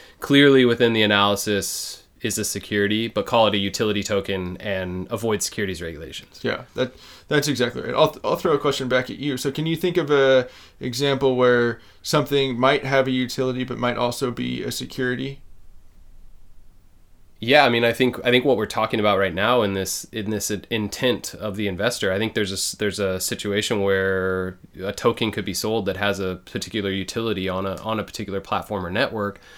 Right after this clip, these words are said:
Speaker 1: There's also the opportunity where you could, um, over time, hold on to that investment for a long period of time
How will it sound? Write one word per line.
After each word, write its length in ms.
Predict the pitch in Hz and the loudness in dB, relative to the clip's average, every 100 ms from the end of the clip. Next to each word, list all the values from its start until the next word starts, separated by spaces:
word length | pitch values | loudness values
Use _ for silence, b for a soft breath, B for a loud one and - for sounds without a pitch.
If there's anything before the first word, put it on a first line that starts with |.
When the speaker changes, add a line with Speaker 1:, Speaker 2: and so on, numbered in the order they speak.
| B B | B B
Speaker 1:
There's 140 | 101 | 0
also 320 | 113 123 - 113 | 4 4 2 2
the 140 | 104 | 4
opportunity 640 | 98 101 - 101 95 98 | 2 0 -4 -4 -2 -2
where 320 | 95 92 92 90 | -2 -2 -2 -4
you 260 | 92 98 | -4 -6
could, 640 | 92 107 98 95 92 87 - b b b b | -6 -4 -2 0 -2 -6 -12 b b b b
um, 540 | - 92 90 90 87 80 - | -4 -2 -2 -4 -6 -10 0
over 260 | 131 120 113 | 2 2 0
time, 380 | - 117 113 104 | 0 2 2 2
hold 320 | - 123 107 | 0 2 2
on 200 | 98 110 | 0 0
to 80 | 131 | 0
that 180 | 131 135 | 0 2
investment 440 | 131 135 156 156 | 0 -2 -4 -4
for 120 | 120 | -2
a 40 | 101 | 0
long 400 | 101 104 107 104 | 2 2 2 0
period 280 | 113 107 101 | 0 0 0
of 60 | |
time 520 | - 98 113 147 170 | -2 -4 -4 -6 -8